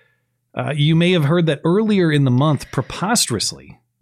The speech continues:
the Biden administration extended the federal mask mandate for airplanes and airports to April eighteenth. And it is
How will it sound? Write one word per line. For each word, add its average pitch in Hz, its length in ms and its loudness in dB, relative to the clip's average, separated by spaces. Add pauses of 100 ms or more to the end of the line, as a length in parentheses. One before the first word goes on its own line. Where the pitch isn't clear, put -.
(140)
the 117 160 0
Biden 139 400 0
administration 127 560 0
extended 147 640 0
the 131 100 2
federal 156 460 -2
mask 135 440 2
mandate 127 440 2
for - 260 -6
airplanes 151 800 0
and 120 280 0
airports 135 680 -2 (560)
to 127 360 0
April 143 380 -2
eighteenth. 131 640 0 (880)
And 143 140 0
it 147 100 2
is 151 140 2